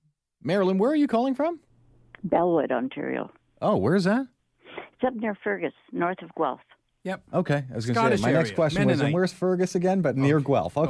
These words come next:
Speaker 3: Okay.
Speaker 1: I gotcha. Welcome
Speaker 3: Okay.
Speaker 1: to the show.
Speaker 2: North of, north of Guelph, near, sort of in the Elmira area.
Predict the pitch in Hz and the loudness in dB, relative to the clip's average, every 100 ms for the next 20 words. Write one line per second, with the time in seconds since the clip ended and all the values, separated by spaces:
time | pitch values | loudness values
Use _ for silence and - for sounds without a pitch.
0 | - 120 240 170 175 202 196 247 269 226 | 0 0 2 0 0 2 2 2 2 2
1 | 269 294 - 180 - - _ 170 165 190 | 0 0 -4 -8 -20 -20 _ -6 -4 -4
2 | 180 - 156 143 _ - 151 151 _ - | -8 -6 -4 -4 _ -6 -6 -6 _ -10
3 | 170 156 147 - 160 156 143 147 135 131 | -4 -2 -4 -4 -2 0 0 0 -2 -4
4 | 117 - 120 107 104 | -6 -6 -4 -2 -4